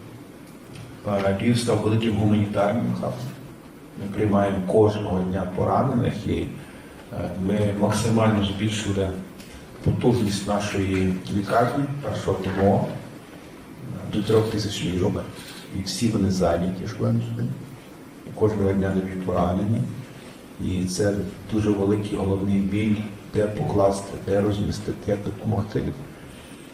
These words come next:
Та це, е, бізнес і релокований бізнес, і треба бути привітним, лагідним, допомогти всім. Я, е, зауважую,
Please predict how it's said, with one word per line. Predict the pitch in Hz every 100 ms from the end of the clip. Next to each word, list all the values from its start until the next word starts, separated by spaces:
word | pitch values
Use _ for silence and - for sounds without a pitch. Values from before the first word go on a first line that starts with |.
| - -
Та | - 98 95 92 92
це, | - 117 113
е, | 113 113 - - - - - 101 101 95 98 98 98 95 - - - -
бізнес | 127 127 113 101 101 - - - 101
і | 101
релокований | 104 107 - 120 110 107
бізнес, | 104 98 - 95 92
і | -
треба | - 104 104 101 101 - - - - -
бути | 113 110
привітним, | 107 110 101 110 113 101 95 98
лагідним, | 101 98 95 92 90
допомогти | 90 90 92 92 101 104
всім. | 104 - 104 101 156 - - - - -
Я, | 101 110 110 107 104
е, | 101 101 98 101 113
зауважую, | 110 104 127 127 110 95 92